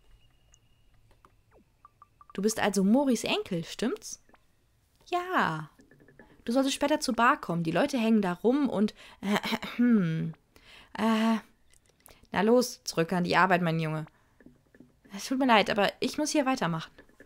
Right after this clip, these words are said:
Mori ist auf dem Dorfplatz. Sie wartet auf dich.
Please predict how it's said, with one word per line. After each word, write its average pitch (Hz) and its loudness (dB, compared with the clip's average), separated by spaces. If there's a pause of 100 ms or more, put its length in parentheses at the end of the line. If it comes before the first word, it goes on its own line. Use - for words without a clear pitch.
(480)
Mori 277 2
ist 233 -2
auf 262 -2
dem 233 4
Dorfplatz. 240 -2
Sie 202 -6
wartet 262 2
auf 170 -6
dich. - -16